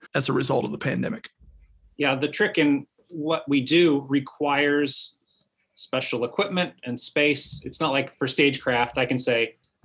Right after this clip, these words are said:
Speaker 2: "Instead of a book, I'd like you to get a table saw, a miter saw." <laughs> Like, that's not practical, right? So there are
Speaker 1: Right.
Speaker 2: times when we have to be together.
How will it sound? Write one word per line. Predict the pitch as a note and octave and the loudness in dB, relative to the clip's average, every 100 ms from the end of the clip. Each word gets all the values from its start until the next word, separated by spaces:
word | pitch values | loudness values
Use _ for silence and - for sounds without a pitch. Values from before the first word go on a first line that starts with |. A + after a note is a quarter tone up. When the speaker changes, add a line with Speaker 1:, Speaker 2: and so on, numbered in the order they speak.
| - | -4
Speaker 2:
"Instead | C#3+ - F#3+ | -4 0 2
of | G3 | 4
a | E3 | 2
book, | C3 D#3 C#3+ - - | 2 2 2 -2 -4
I'd | B2+ | 0
like | C3+ C3+ C3+ | 0 0 0
you | B2+ | 2
to | B2 | 0
get | B2+ B2 A#2+ - | 0 0 -2 -4
a | A#2+ A2+ A2 G#2+ - | -2 0 -2 -6 -8
table | - D3+ C#3 | 0 0 0
saw, | C3+ D3 C3+ B2+ B2 A#2 - _ _ - | -2 0 2 2 0 -2 -6 _ _ -8
a | A#2+ | -4
miter | A#2+ B2 B2 A#2+ | 0 2 0 0
saw." | - A#2+ A#2 A#2 A2+ A2 - | 0 2 2 2 0 -2 -2
<laughs> | D#3 - - F#4+ G3+ - | -2 -2 -4 -2 -4 -4
Like, | C#3+ | -2
that's | E3 E3+ | 0 2
not | F3 C#3+ C#3 | 2 2 2
practical, | E3 C3+ - B2 A2 G#2+ | 0 0 -2 -6 -4 -2
right? | A2+ A2+ A2+ _ _ _ | -2 -4 -6 _ _ _
So | - | -2
there | D3+ E3+ | 2 2
are | D#3 | 4
Speaker 1:
Right. | B2+ | 4
Speaker 2:
times | F3 E3+ | 4 2
when | C#3 | 2
we | C#3 | 2
have | B2+ B2 B2+ | 2 0 -2
to | - | -4
be | C3 B2 | -2 0
together. | A2+ A#2 A2 A2+ A2+ | -2 -4 -4 -4 -6